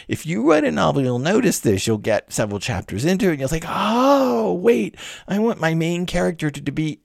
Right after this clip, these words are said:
X." And then you'll go back to the first chapter, and you'll kind of start to insert that through as you rewrite it. Dante can't really do that. If a modern writer, he'd go back and he'd be back there on the slope in Canto <laughs> One, and he'd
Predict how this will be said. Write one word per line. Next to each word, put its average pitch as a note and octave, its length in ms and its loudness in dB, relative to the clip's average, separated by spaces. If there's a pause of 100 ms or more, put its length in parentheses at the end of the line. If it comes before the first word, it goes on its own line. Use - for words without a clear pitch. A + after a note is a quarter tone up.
X." E3 440 2
And F2+ 120 -6
then F2+ 100 -6
you'll F#2+ 140 -6
go E2 100 -6
back D2+ 160 -8
to - 100 -14
the D2+ 100 -10
first C#3 460 0
chapter, A2 520 0
and F#2 80 -2
you'll E2 100 -4
kind D#2 180 -8
of D#2 60 -10
start - 220 -10
to - 160 -16
insert C3 640 0
that G#2+ 260 0
through B2+ 440 6
as F#2+ 100 0
you F2+ 60 -6
rewrite F#2 420 2
it. B2+ 160 0 (400)
Dante B3 220 2
can't - 260 -4
really F3 180 4
do A#2 340 4
that. D#2+ 420 -4 (340)
If C3+ 240 -10
a A2+ 60 -6
modern F#3 360 2
writer, F3+ 280 4
he'd C#3+ 160 -2
go C3+ 120 2
back B2 220 2
and B2 80 -2
he'd E2 400 -4
be C#3 140 0
back C3 260 2
there B2 100 4
on A2 120 2
the F#2+ 60 0
slope A2 340 4
in F#2 100 0
Canto - 380 0
<laughs> G2+ 100 0
One, A#2 180 2
and A2 160 0
he'd - 140 -8